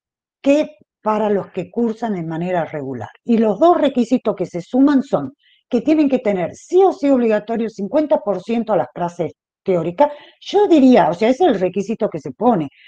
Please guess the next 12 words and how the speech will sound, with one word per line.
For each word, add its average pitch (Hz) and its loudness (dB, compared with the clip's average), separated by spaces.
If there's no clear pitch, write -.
pero 185 4
yo 226 2
diría 233 0
que 196 0
entren 180 -2
a 151 -6
todas 339 2
las 170 -2
clases 175 -8
teóricas 175 -4
porque, 180 -4
eh, 170 -10